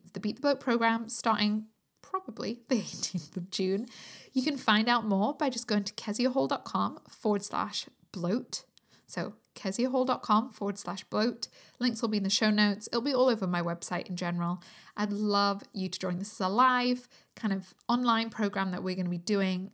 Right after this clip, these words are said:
together, seeing some phenomenal results. And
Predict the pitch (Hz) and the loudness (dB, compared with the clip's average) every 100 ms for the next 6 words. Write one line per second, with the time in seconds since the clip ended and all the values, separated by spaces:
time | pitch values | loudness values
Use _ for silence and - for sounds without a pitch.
0 | _ 214 208 202 190 185 196 - 196 196 | _ -6 -2 0 0 -2 -2 -4 -4 -6
1 | 185 - 180 196 240 247 233 226 180 180 | -8 -6 -2 0 0 0 -2 0 -2 -2
2 | - - - _ _ - _ _ _ _ | -4 -6 -8 _ _ -20 _ _ _ _
3 | _ _ - 214 196 190 202 | _ _ 0 2 2 0 -4